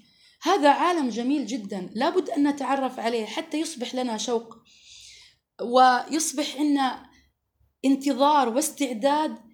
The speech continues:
لهذا اللقاء. فنتكلم اليوم عن رحلة الروح إلى السماء،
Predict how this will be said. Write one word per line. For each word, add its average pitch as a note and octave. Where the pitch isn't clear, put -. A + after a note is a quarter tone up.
لهذا C4+
اللقاء. G#3
فنتكلم D4
اليوم C#4+
عن B3
رحلة D4+
الروح B3
إلى B3
السماء، G3